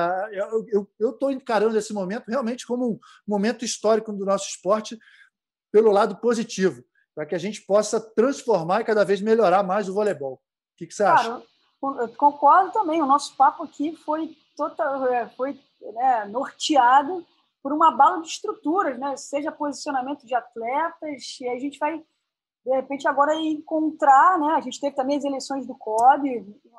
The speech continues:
Speaker 2: onde a gente teve também, é, muitas chapas, mais
Speaker 1: Muito
Speaker 2: do
Speaker 1: bem
Speaker 2: que uma
Speaker 1: lembrado.
Speaker 2: chapa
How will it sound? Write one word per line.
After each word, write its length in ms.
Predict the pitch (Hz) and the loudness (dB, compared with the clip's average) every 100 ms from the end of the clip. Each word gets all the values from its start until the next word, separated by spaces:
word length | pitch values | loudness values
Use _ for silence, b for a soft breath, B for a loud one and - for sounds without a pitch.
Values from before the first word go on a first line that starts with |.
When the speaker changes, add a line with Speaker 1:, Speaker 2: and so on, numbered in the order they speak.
| 240 | -12
Speaker 2:
onde 180 | 233 220 | -12 -10
a 60 | |
gente 180 | 226 - | -14 -4
teve 180 | 247 247 | -2 -2
também, 400 | 233 240 254 254 _ _ _ _ - | -4 -4 -8 -12 _ _ _ _ -4
é, 600 | 220 220 214 202 196 190 _ _ - 208 - | -2 -2 -2 -4 -4 -10 _ _ -20 -20 -12
muitas 500 | 220 254 320 294 285 | -4 0 0 -2 2
chapas, 640 | - 311 359 269 - - 226 | 4 6 4 0 -2 -12 -2
mais 360 | 240 320 330 | 4 4 4
Speaker 1:
Muito 120 | 247 | 0
Speaker 2:
do 20 | 220 | 4
Speaker 1:
bem 120 | 294 | 4
Speaker 2:
que 80 | 294 | 6
uma 120 | 269 | 6
Speaker 1:
lembrado. 220 | 190 - | 6 6
Speaker 2:
chapa 520 | 269 277 311 294 269 | 6 6 4 2 0